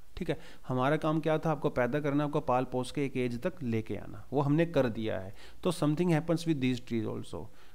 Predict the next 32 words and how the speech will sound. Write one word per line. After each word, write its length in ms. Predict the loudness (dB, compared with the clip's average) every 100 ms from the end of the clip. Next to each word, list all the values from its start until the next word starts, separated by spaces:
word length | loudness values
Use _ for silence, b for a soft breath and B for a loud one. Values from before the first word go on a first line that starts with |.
| -4
ठीक 160 | -2 0
है। 140 | -2 b b -4
तो 80 | -2
बाद 340 | 6 8 8
में 100 | 6 4
जब 180 | 4
थोड़े 160 | 4 4
बड़े 220 | 4 4
हो 100 | 6
जाते 260 | 6 4 2
हैं, 100 | 2 4
they 100 | 4
will 140 | 2
fall 300 | 2 2 2 2
down 260 | 2 0 -2 -2
like 140 | -2 2
this 200 | 2 2 -4 -10 -10 -2
यहाँ 260 | 0 0 2
पे, 240 | 2 2 B B -2
and 240 | 0 4 8
then 220 | 10 10
they 100 | 8 6
can 120 | 2 0
survive, 500 | -2 -2 -4 -6 -8 -12 -12 -12 -12 -12 -12 -12 -12 -12 -12 -12 -12 -12 -12 -8 0 2
then 180 | 4 2 0
they 140 | 0 2
can 160 | 0 0
survive। 420 | -4 -4 -4 -4 -6 -4
It's 200 | -6 0
a 60 | 4 6
very 200 | 4 4
unique 360 | 4 6 4 2